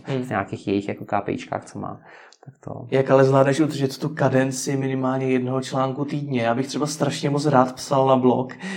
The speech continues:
Speaker 1: ale já tohle to prostě nezvládnu. Tak jak to, že ty to zvládáš?
Speaker 2: Ale tak asi, a, to je... Je to těžký, no, tak prostě je to někdy o tom, že, jak říkám, není to prostě zrovna ten blog, a já vím, že mi to prostě pomůže, a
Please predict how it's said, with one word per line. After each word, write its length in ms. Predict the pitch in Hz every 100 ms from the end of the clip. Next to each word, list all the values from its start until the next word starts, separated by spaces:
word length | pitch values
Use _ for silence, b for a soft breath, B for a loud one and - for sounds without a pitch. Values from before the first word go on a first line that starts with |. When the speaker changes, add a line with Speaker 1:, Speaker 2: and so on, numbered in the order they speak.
| 170
Speaker 1:
ale 140 | 131 127
já 100 | 127
tohle 180 | 139
to 80 | 131
prostě 280 | 135 127 143
nezvládnu. 560 | 143 147 147 147 123 110
Tak 180 | 120
jak 100 | 120
to, 100 | 123
že 100 | 131
ty 100 | 127
to 120 | 131 131
zvládáš? 520 | 131 143 107 107 - _ B B B B -
Speaker 2:
Ale 260 | - 107 135
tak 180 | 143 120
asi, 480 | - 139 139 127 123 113
a, 800 | 110 110 110 107 107 107 110 110 - -
to 80 | 113
je... 580 | 117 120 120 123 120 120 - _ _ _ _ -
Je 60 |
to 60 | 117
těžký, 340 | 156 156 214
no, 120 | 185 151
tak 200 | 147 -
prostě 280 | 131 -
je 60 | 135
to 100 | 135
někdy 220 | 135 135
o 60 | 127
tom, 220 | 135 135
že, 100 | 131
jak 120 | 131
říkám, 280 | 131 160 113
není 160 | 107 107
to 100 | 120
prostě 440 | 120 - 123 120 B B -
zrovna 220 | 113 127
ten 140 | 135
blog, 340 | 123 117 123 -
a 260 | 101 107 -
já 140 | 123
vím, 140 | 131
že 100 | 131
mi 60 | 139
to 100 | 135
prostě 220 | 123 -
pomůže, 560 | - 113 127 147 147 147 B B B -
a 560 | 113 107 107 107 -